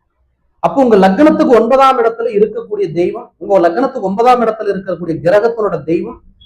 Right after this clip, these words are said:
ஒன்பதாம் அதிபதி நின்ற நட்சத்திரத்தினுடைய தெய்வம் தான் உங்க உபாசன தெய்வம். இத ஜாதகத்துல தெளிவா கண்டறிய முடியும்.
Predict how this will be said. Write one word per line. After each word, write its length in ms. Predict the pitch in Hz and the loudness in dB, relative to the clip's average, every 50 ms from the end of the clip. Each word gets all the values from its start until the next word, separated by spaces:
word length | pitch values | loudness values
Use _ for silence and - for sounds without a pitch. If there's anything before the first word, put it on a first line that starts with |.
| _ _ - | _ _ -4
ஒன்பதாம் 460 | 185 233 240 285 285 302 302 285 277 | -2 0 2 4 4 6 6 6 4
அதிபதி 340 | 254 - 262 247 254 233 247 | 4 2 2 2 0 2 2
நின்ற 280 | 226 214 214 220 247 254 | 2 0 0 0 -2 -4
நட்சத்திரத்தினுடைய 720 | 226 180 - - 254 - - 247 240 240 233 220 208 196 170 | -4 -6 -6 -8 -10 -6 -4 -4 -4 -2 -4 -6 -6 -4 -4
தெய்வம் 380 | 151 170 190 202 208 196 185 | -2 -2 -2 -2 -4 -6 -4
தான் 140 | 175 156 165 | -4 -4 -4
உங்க 160 | - 180 170 165 | -4 -4 -4 -2
உபாசன 440 | 156 151 156 196 220 214 214 208 202 185 - | -2 0 0 2 2 2 0 -2 -8 -8 -10
தெய்வம். 360 | - 127 117 107 110 110 - _ _ _ _ _ _ _ _ _ - _ _ _ _ _ _ _ _ - - | -14 -18 -18 -18 -20 -20 -20 _ _ _ _ _ _ _ _ _ -20 _ _ _ _ _ _ _ _ -20 -10
இத 160 | - 127 131 120 | -6 -4 -4 -2
ஜாதகத்துல 640 | 127 143 160 185 202 226 214 220 214 - - 226 226 | 0 2 2 4 4 4 4 2 2 0 0 -2 -2
தெளிவா 320 | 226 202 185 196 202 214 214 | 0 0 0 0 0 0 -2
கண்டறிய 460 | - - 160 180 170 180 175 180 180 185 | -2 -2 -4 -4 -4 -4 -2 -4 -4 -6
முடியும். 420 | 165 147 147 165 170 175 175 - | -8 -10 -8 -6 -6 -6 -8 -10